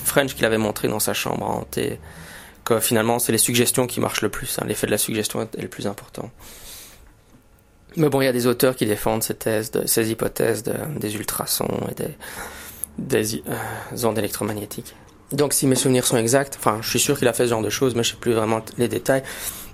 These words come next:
Richard Wiseman a fait ce genre d'expérience. Ah, évidemment, il est à l'université d'Édimbourg, où il y a tous les jours, en été en tout cas, quand il y a des touristes,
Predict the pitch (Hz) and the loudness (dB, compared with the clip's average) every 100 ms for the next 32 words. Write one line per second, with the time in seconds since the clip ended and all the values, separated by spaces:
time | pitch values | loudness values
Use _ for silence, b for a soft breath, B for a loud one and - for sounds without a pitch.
0 | - - - - - - - - 147 160 | -18 -20 -20 -20 -20 -18 -6 2 4 4
1 | 123 123 123 135 117 - 139 127 143 135 | 4 2 4 4 2 2 2 4 2 2
2 | - 143 131 135 127 - 117 - 120 151 | 0 2 4 4 2 4 2 4 4 6
3 | 160 135 110 120 117 113 - 120 120 117 | 4 4 4 4 4 2 0 0 2 2
4 | 110 123 135 123 110 107 - 135 127 120 | 2 2 4 4 4 2 0 2 2 4
5 | 135 135 B B B 120 117 107 131 120 | 2 2 B B B 0 2 2 2 0
6 | - - 120 110 101 - - 110 117 - | -2 -2 -2 0 -2 -2 -2 0 0 -4